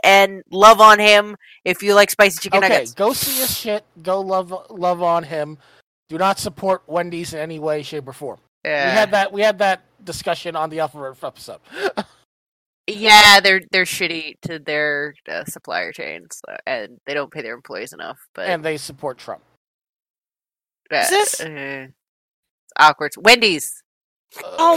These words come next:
Speaker 3: man, really?
Speaker 1: The restaurant.
Speaker 3: Oh damn, 'cause their Twitter account is
Speaker 1: <laughs>
Speaker 3: fucking vicious.
Speaker 1: Fire.
Speaker 3: I
Speaker 1: I know.
Speaker 3: lo-, oh my, oh man.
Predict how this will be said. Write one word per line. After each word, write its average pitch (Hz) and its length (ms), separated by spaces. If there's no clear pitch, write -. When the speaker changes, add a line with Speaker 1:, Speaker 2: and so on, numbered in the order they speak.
Speaker 3:
man, 392 500
really? 440 360
Speaker 1:
The 440 80
restaurant. 392 360
Speaker 3:
Oh 233 440
damn, 254 640
'cause 254 240
their 453 200
Twitter 254 440
account 220 420
is 180 220
Speaker 1:
<laughs> - 40
Speaker 3:
fucking 202 720
vicious. 185 960
Speaker 1:
Fire. 247 520
Speaker 3:
I 196 140
Speaker 1:
I 208 40
know. 170 800
Speaker 3:
lo-, - 20
oh 302 380
my, 247 380
oh 185 720
man. 254 800